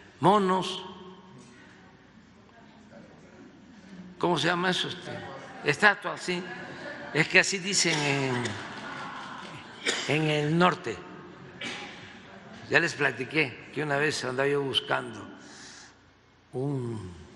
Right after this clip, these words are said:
este, un salón, ¿no? Y le preguntamos a, en el norte a un señor:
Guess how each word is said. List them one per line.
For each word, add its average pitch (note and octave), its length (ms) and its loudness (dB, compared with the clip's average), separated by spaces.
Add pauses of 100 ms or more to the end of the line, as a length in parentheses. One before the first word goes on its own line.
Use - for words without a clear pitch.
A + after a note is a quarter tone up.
(1400)
este, F#2+ 800 -6 (120)
un D#3 80 2
salón, E3+ 360 6 (500)
¿no? C3+ 160 -6 (1500)
Y A2 260 -4
le G2+ 160 -6
preguntamos A2+ 640 -2
a, F#2+ 340 -12
en G2+ 80 -6
el A#2 120 0
norte - 340 0 (1200)
a F#2+ 300 -8 (1120)
un A#2 80 -6
señor: A2+ 340 0